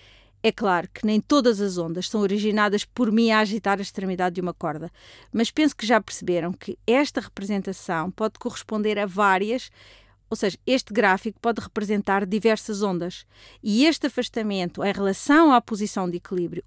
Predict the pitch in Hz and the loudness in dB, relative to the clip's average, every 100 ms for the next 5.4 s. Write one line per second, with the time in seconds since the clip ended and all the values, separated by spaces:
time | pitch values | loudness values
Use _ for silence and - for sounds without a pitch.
0 | - 277 254 196 - - 196 214 208 262 | 0 2 4 2 -2 -2 0 0 -2 -8
1 | - _ _ - 208 202 - 220 214 214 | -10 _ _ 0 2 2 -2 -4 -4 -2
2 | 196 - 185 196 196 165 165 160 _ _ | -6 -6 -6 -2 -2 -4 -8 -12 _ _
3 | _ _ _ _ _ 311 349 311 - 262 | _ _ _ _ _ -2 2 2 2 0
4 | 233 - - 175 - 240 226 214 214 190 | 0 -2 -2 -2 0 2 2 2 -2 -2
5 | 233 226 180 | 2 2 2